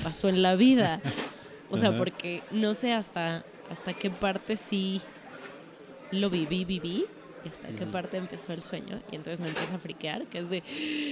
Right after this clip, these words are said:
Speaker 1: "Güey", o sea, que empiezo a completar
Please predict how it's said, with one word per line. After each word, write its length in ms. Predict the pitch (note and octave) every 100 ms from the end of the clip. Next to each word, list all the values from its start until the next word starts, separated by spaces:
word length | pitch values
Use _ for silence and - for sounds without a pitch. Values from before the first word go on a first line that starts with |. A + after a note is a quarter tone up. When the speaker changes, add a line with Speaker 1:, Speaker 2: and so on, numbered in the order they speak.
| B3+ G3+ E3+ - - G3 G3+
Speaker 1:
"Güey", 580 | A#3+ B3+ B3 B3+ A3+ -
o 40 | G3+
sea, 120 | G3+
que 80 | G3
empiezo 300 | G3 G#3+ A#3+
a 40 |
completar 800 | - G#3 F#3 F#3+ F3+ F#3+ F#3+ A3